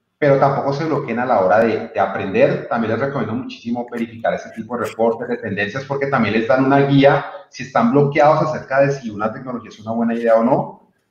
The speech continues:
Eh, este tipo de reportes sirve mucho para guiarse. Obviamente no son,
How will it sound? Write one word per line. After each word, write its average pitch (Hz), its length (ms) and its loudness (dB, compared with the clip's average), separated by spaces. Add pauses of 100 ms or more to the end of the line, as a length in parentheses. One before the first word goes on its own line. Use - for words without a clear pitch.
(140)
Eh, 107 180 -4
este 120 220 -2
tipo 147 260 0
de 151 140 4
reportes 113 300 0
sirve 127 200 -2
mucho 135 240 0 (100)
para 123 360 4
guiarse. 113 500 2
Obviamente 123 540 2
no 127 180 0
son, 123 540 -2